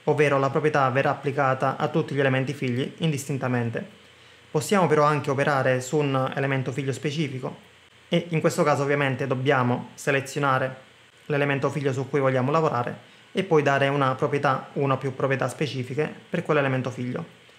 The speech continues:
Ad esempio vogliamo in questo caso che blocco tre non sia posizionato centralmente dal punto di vista verticale, ma sia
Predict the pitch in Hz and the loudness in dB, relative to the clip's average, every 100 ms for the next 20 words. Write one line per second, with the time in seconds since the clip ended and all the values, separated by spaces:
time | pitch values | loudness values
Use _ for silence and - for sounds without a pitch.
0 | - - - - - 170 165 147 131 143 | -20 -20 -20 -10 0 2 4 0 0 0
1 | 147 147 131 131 - - - - 143 127 | 2 2 2 0 -4 -12 -16 -8 -6 -4
2 | 151 147 120 139 151 147 - - 143 131 | 0 0 -2 -4 -4 -4 -8 -10 -4 -2
3 | - - 131 - - - 160 135 131 185 | -2 0 -2 -2 -14 -10 -4 -4 0 0
4 | 156 127 - 143 135 135 135 - - _ | 0 -4 -6 0 0 0 -6 -10 -20 _
5 | - - 147 135 139 143 131 123 127 123 | -20 -6 -4 0 0 2 0 -2 -2 -4
6 | 139 131 131 123 160 160 160 123 127 170 | -4 -6 -6 -2 -4 -2 -2 -2 -2 -2
7 | 175 - 139 127 | -2 -2 -2 -2